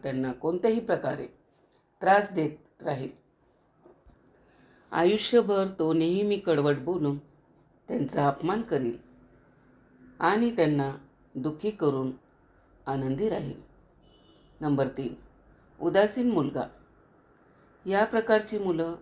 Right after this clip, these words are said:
आईवडिलांची सेवा करत नाही किंवा त्यांना सुख देत नाहीत आणि त्यांना त्यांच्या स्थितीत मारायला सोडतात. लग्न झाल्यावर अशी मुले आईवडिलापासून वेगळी होतात.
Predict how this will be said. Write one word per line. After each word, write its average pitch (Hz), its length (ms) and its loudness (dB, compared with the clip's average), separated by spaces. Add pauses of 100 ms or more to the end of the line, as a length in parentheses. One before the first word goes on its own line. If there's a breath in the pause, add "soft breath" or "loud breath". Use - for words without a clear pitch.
आईवडिलांची 170 640 2
सेवा 156 360 0
करत 147 360 -4
नाही 131 300 -6 (680)
किंवा 151 280 2
त्यांना 135 460 -4
सुख 175 280 -4
देत 143 300 0
नाहीत 127 300 -4 (680)
आणि 156 300 2
त्यांना 135 400 0 (160)
त्यांच्या 147 400 -2
स्थितीत 127 480 -8 (200)
मारायला 135 520 0
सोडतात. 117 460 -6 (840)
लग्न 208 320 2
झाल्यावर 165 560 2 (300)
अशी 151 260 -6
मुले 143 300 0
आईवडिलापासून 139 1000 0
वेगळी 123 340 -4
होतात. - 340 -12